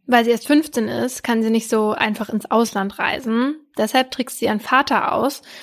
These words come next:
zu dem sie immer Kontakt gehalten hat. Gibt vor, ins Kino zu wollen, in einen Film ab sechzehn, wofür sie die Einverständniserklärung ihrer Eltern braucht. Ihr Vater unterschreibt einen Zettel, den er nicht genau liest.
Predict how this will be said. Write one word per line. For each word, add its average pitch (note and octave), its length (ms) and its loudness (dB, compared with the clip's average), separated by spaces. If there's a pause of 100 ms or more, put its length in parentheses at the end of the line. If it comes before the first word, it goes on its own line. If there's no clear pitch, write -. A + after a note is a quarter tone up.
(160)
zu - 140 -2
dem A3+ 180 6
sie G#3 100 0
immer G#3+ 360 2
Kontakt G#3 360 -2
gehalten G3+ 460 -6
hat. - 380 -8 (400)
Gibt B3+ 180 0
vor, B3 140 4
ins A#3 120 0
Kino C4+ 280 4
zu A3 260 -6
wollen, C4 360 -2
in A3+ 120 -2
einen A3 220 0
Film G#3+ 260 2
ab G3 140 -10
sechzehn, G#3+ 720 -6
wofür B3 240 4
sie A3 100 0
die A3 100 2
Einverständniserklärung A#3 960 -2
ihrer B3 220 0
Eltern G#3+ 320 -8
braucht. - 540 -8 (680)
Ihr C#4 120 0
Vater D4+ 260 4
unterschreibt C#4 480 0
einen B3 140 4
Zettel, G3+ 540 -4
den G#3+ 180 0
er G#3 80 0
nicht G3 180 -4
genau G3+ 240 0
liest. G#3 480 -8